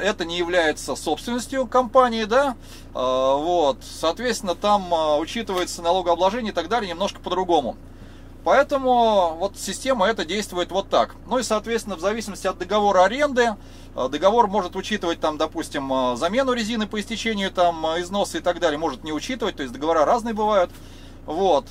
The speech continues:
Отсюда бывает, что попадают машины на вторичку, ну, с не очень хо-, хорошей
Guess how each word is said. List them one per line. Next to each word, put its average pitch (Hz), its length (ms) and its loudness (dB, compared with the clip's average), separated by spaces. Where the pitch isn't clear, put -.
Отсюда 220 560 0
бывает, 185 400 4
что 170 580 4
попадают 175 480 0
машины 170 800 0
на 147 120 -4
вторичку, 151 800 0
ну, 175 220 -4
с - 80 -14
не 156 80 -6
очень 170 220 -6
хо-, 139 260 -2
хорошей 156 480 -2